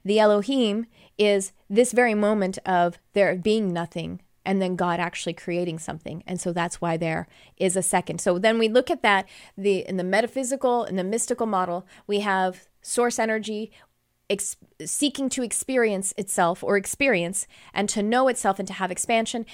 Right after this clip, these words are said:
and so created. And that is what in metaphysics and mysticism we refer to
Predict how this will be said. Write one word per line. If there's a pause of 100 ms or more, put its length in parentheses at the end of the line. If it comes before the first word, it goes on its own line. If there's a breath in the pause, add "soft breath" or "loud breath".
(140 loud breath)
and
so
created. (240 soft breath)
And
that
is
what
in
metaphysics
and
mysticism
we
refer
to